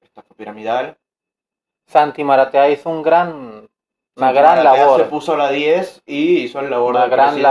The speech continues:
Speaker 2: labor, este, por la sociedad, recolectando muchos fondos, demostrando siempre que el mercado puede más que el Estado y que los estados son unos imbéciles.
Speaker 1: Un saludo para Santi Maratea, si llegas a ver esto,
Speaker 2: Gracias,
Speaker 1: te admiramos
Speaker 2: Santi.
Speaker 1: y posiblemente
Speaker 2: Algún
Speaker 1: te
Speaker 2: día te entrevistaremos,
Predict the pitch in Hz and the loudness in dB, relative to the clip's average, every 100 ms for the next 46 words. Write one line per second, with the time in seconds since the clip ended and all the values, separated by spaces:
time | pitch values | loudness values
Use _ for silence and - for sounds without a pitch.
0 | 135 135 131 131 - 127 _ 127 113 104 | 4 4 2 0 -6 -14 _ -4 -2 -2
1 | 104 _ 127 127 123 123 120 127 120 127 | -8 _ -2 2 0 0 -6 0 2 2
2 | - - 147 135 113 - 120 117 120 123 | -2 -8 -6 -4 -6 -4 -6 -6 -2 2
3 | 127 113 - _ _ _ - 156 156 160 | 2 0 -4 _ _ _ -8 -4 -2 -2
4 | - 175 160 160 151 127 - 139 139 143 | 0 0 0 0 -2 -4 -2 -2 -2 -6
5 | - 160 147 151 139 120 - 131 131 135 | -4 -6 -4 -4 -4 -4 0 2 2 0
6 | 135 - 131 - 143 156 151 135 123 117 | 0 -2 -4 -2 2 2 0 -4 -4 -6
7 | - 127 127 135 143 131 120 151 170 196 | -2 -2 -2 -8 -8 -6 -4 -4 -4 -12
8 | - _ _ - 131 156 135 139 131 123 | -12 _ _ -12 -6 -4 -2 -2 -2 -4
9 | 135 123 131 127 123 131 127 120 127 120 | -8 -10 -8 -8 -8 -12 -10 -10 -8 -8
10 | 123 123 143 120 127 120 135 151 165 156 | -6 0 2 2 -2 2 0 0 -2 -2
11 | 156 139 143 139 143 143 156 151 151 175 | -4 -10 -6 -4 0 2 4 4 0 2
12 | 185 185 185 170 - 156 139 - 143 165 | 4 4 2 -2 -2 -2 -2 0 0 2
13 | 170 180 | 0 -4